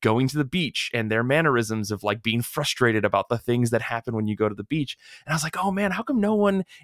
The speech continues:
in the United States makes these kind of books?" And it's like, one, because all of these big corporations will come down with you with the fist of a thousand suns.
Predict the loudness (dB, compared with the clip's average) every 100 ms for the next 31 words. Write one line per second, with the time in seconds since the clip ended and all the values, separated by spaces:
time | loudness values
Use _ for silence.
0 | 0 4 4 2 0 -4 -6 0 0 0
1 | -4 -4 -2 -2 0 -2 -2 -6 -2 -4
2 | 0 2 2 0 -6 _ -10 -2 0 0
3 | -4 _ _ 0 2 2 -2 -4 0 0
4 | 2 -2 2 0 0 -4 -4 0 0 2
5 | 4 4 2 0 0 -4 -4 -6 -8 -4
6 | -4 -2 -2 -2 2 2 2 -2 -4 -2
7 | -2 -2 -6